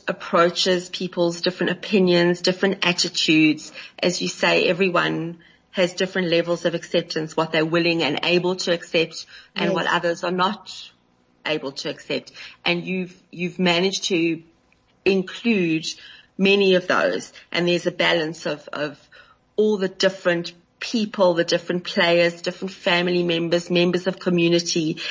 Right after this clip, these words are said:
Speaker 1: and you've brought all of that into play here. And I love Carrie's story, and people will relate to that journey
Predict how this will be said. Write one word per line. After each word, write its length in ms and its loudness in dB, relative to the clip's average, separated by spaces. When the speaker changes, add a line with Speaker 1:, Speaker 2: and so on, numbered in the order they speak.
Speaker 1:
and 220 2
you've 200 -2
brought 340 2
all 280 6
of 120 0
that 280 0
into 280 -4
play 320 -2
here. 300 -4
And 120 -2
I 120 0
love 360 -2
Carrie's 400 -4
story, 460 -2
and 180 -6
people 320 -4
will 100 2
relate 400 2
to 120 -4
that 160 -4
journey 480 0